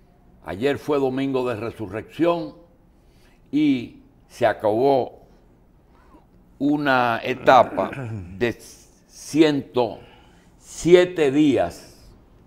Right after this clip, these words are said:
en que no pasaba una semana sin que teníamos, o sin que... Sí, teníamos siempre algunos días libres.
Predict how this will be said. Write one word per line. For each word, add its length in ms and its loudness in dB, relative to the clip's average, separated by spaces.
en 180 -6
que 640 -6
no 300 -6
pasaba 360 -2
una 220 -6
semana 720 -6
sin 260 -12
que 140 -8
teníamos, 720 -8
o 140 -14
sin 240 -12
que... 180 -10
Sí, 180 -4
teníamos 580 -8
siempre 480 -8
algunos 480 -6
días 300 0
libres. 380 -12